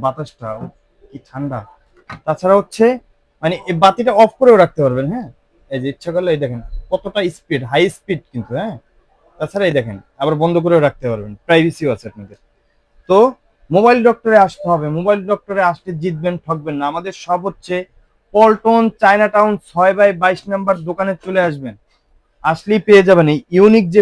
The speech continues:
ফ্যানগুলো আছে সবগুলো পেয়ে যাবেন। এটা কিন্তু হচ্ছে আপনার এক বছর ওয়ারেন্টি আছে, তাছাড়া ছয় মাস, সরি, ছয় মাস ওয়ারেন্টি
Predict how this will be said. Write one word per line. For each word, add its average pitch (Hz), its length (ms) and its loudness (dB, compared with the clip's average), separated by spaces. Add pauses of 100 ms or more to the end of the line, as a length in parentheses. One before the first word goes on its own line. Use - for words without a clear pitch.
ফ্যানগুলো 190 340 -2
আছে 196 180 0
সবগুলো 180 380 -2 (100)
পেয়ে 185 180 0
যাবেন। 208 200 2 (400)
এটা 185 160 0
কিন্তু 208 320 -2 (120)
হচ্ছে 202 280 -4
আপনার 190 320 0
এক 190 260 4
বছর 202 240 0
ওয়ারেন্টি 185 440 4
আছে, - 140 -10 (220)
তাছাড়া 185 400 2 (500)
ছয় 208 200 6
মাস, 151 120 4 (100)
সরি, 151 160 2 (100)
ছয় 185 200 4
মাস 214 140 2
ওয়ারেন্টি 190 300 2